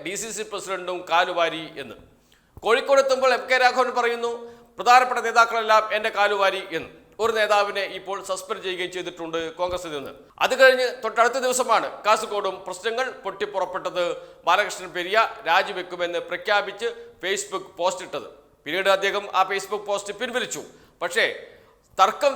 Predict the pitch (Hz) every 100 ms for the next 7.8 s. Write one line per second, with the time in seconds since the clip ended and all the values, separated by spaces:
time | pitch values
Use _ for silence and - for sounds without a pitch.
0 | - 226 233 220 202 202 196 - 190 214
1 | 208 202 185 180 180 170 180 175 220 214
2 | - 170 202 214 208 196 185 180 180 170
3 | - 175 214 240 247 - - - 190 202
4 | 220 - 202 214 220 208 208 226 220 226
5 | 214 214 185 143 - - 180 208 226 214
6 | 214 208 208 208 208 208 - 208 208 196
7 | 208 208 214 220 208 202 208